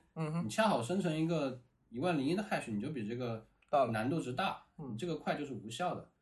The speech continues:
Speaker 2: 那你就必须再重新生成那个随机数。我们前面不是说到有个随机数嘛？
Speaker 1: 对。
Speaker 2: 你就重新生成一个随机数，然后再去碰一次，这个一堆东西加起来生成的 hash 呢，是不是比当前的难度小？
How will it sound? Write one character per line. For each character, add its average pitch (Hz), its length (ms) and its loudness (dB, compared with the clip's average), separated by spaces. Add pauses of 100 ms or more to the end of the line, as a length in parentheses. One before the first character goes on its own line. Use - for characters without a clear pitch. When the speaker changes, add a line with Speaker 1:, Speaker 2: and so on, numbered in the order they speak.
(300)
Speaker 2:
那 185 160 0
你 131 80 2
就 160 100 -2
必 185 120 -2
须 180 160 0
再 185 140 -2
重 107 260 -4
新 220 200 0
生 180 180 0
成 117 120 0
那 107 80 0
个 101 80 0
随 95 160 -6
机 98 120 -6
数。 101 120 -10
我 90 40 -10
们 104 100 -6
前 117 120 -8
面 123 160 -2
不 120 40 -4
是 120 80 -4
说 123 120 -4
到 123 100 -2
有 98 120 -4
个 101 100 -8
随 98 220 -8
机 131 100 -6
数 180 180 -6
嘛？ - 180 -6 (140)
Speaker 1:
对。 143 160 -4 (360)
Speaker 2:
你 113 100 -8
就 175 80 2
重 151 180 0
新 214 100 2
生 214 140 4
成 185 80 6
一 151 40 2
个 156 80 -2
随 120 160 -2
机 123 100 0
数， 127 280 -6 (220)
然 127 100 -6
后 151 80 -2
再 247 140 0
去 - 100 -2
碰 185 280 -2
一 104 100 -2
次， - 300 -12 (800)
这 208 100 -4
个 131 380 0 (360)
一 165 60 -4
堆 180 140 4
东 185 160 2
西 160 120 0
加 165 180 2
起 196 120 -6
来 120 100 -2
生 135 180 -4
成 120 100 -4
的 120 80 -2
hash 135 300 -4
呢， 104 120 -2
是 135 140 -6
不 165 80 -4
是 127 140 -8
比 104 100 -8
当 143 220 -4
前 135 100 -6
的 123 60 -4
难 107 220 -4
度 170 140 -8
小？ - 180 -12